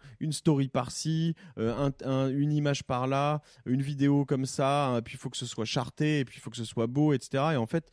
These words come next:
euh, euh, au début, ça me prenait une demi-journée entière pour faire un podcast, le mettre en ligne, et cetera. Donc ça, c'était, euh, euh, je, je, même la recherche de l'invité, tout ça, c'était à peu près une demi-journée.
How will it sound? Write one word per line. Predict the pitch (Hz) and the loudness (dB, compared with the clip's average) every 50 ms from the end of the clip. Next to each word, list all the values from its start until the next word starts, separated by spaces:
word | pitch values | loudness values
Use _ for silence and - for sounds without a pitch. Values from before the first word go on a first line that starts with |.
| - - - - _ - | -20 -20 -20 -20 _ -8
euh, | 98 104 101 98 101 - - _ _ _ - | -4 -4 -4 -4 -6 -8 -16 _ _ _ -10
euh, | 90 101 104 101 98 95 98 98 92 | -6 -6 -4 -4 -4 -4 -4 -4 -2
au | - 120 123 | -2 -2 2
début, | 117 135 139 131 147 170 | 4 4 4 4 2 0
ça | 160 - 123 | 0 0 -2
me | 113 | -2
prenait | - - 127 117 120 120 123 120 - - | -2 -4 -4 -2 -2 -2 -2 -4 -4 -2
une | 180 180 180 165 | 0 2 2 4
demi-journée | 160 160 160 160 151 139 151 147 143 143 143 147 143 - _ _ | 2 2 2 0 0 0 0 0 0 0 -2 -2 -4 -6 _ _
entière | - 151 151 - - 160 156 147 143 131 | -4 -4 -4 -4 -4 -2 -2 -2 -2 -4
pour | - - 117 113 | -8 -12 -14 -10
faire | - 120 107 107 | -8 -6 -6 -4
un | 107 | -4
podcast, | - 127 117 - - 131 127 131 - | -6 -6 -8 -6 -6 -6 -6 -4 -4
le | - 98 | -4 -4
mettre | 98 101 - - - | -4 -4 -6 -6 -6
en | 104 | -6
ligne, | 110 110 107 101 | -4 -4 -4 -6
et | 90 - | -6 -6
cetera. | - - 98 92 104 131 180 190 - - - - _ _ | -6 -4 -2 -2 -2 -2 -2 -4 -8 -14 -20 -20 _ _
Donc | - 101 - | -12 -10 -6
ça, | - 135 127 | -4 -4 -4
c'était, | 123 - 113 92 - 117 117 110 | -2 -4 -6 -4 -2 0 0 0
euh, | 98 87 87 85 80 80 90 - - - _ _ _ - | 0 0 -2 -2 -4 -6 -8 -12 -16 -20 _ _ _ -10
euh, | 80 85 87 87 85 87 - - - | -8 -6 -6 -4 -4 -6 -8 -8 -8
je, | 92 87 85 - | -8 -8 -8 -8
je, | - 90 85 - - | -8 -10 -10 -10 -6
même | 101 110 131 147 143 | -2 0 2 2 2
la | 123 107 | 2 0
recherche | 87 92 131 139 - - 160 135 127 | 2 2 2 2 2 0 -2 -2 0
de | 117 110 | 0 0
l'invité, | 107 110 110 117 131 - 147 | 0 0 0 -2 -4 -4 -6
tout | 143 - 135 | -6 -6 -4
ça, | - - 170 180 | -2 -2 -2 -2
c'était | - - - 117 | -4 -4 -6 -6
à | |
peu | 107 123 | -4 -6
près | 113 - - 120 | -6 -6 -4 -2
une | 113 104 | -2 0
demi-journée. | 101 98 98 95 98 101 107 120 147 185 | -2 -2 -2 -2 -2 -2 0 0 0 -2